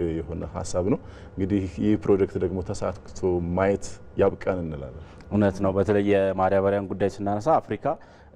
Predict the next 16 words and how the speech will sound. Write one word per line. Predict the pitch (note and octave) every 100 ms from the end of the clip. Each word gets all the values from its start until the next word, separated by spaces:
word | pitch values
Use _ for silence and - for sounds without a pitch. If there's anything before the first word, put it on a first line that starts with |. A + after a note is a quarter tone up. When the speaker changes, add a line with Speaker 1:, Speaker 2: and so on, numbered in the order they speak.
| A2
Speaker 2:
ከተረ-፣ | - A#2 G#2+ G2+ A#2 A#2+
ኢትዮጵያ | A#2+ C3+ B2+
የት-፣ | C3 A#2+
የ-, | A#2
የ-, | A2+ A2
በፖሊሲ | G#2+ G#2 - C#3 B2
ደረጃ | A2+ G#2 G2+
እየተገበረች | G2 A2 G2+ F#2 G2 -
ያለው | G2 G2+ B2+
አለ፣ | F2 F2
ከተረጅነት | - A#2 G#2+ A2+ G2+
መላቀቅ | G2 F#2 F2+ G2
የሚለውን | E2+ F#2+ G#2 D#3 B2+
Speaker 1:
ም። | G#2+ F#2+ D#2+
Speaker 2:
እንግዲህ | G2 G2+ G#2+
በኢትዮጵያ | G2+ G2+ F#2+ G2 G2 A2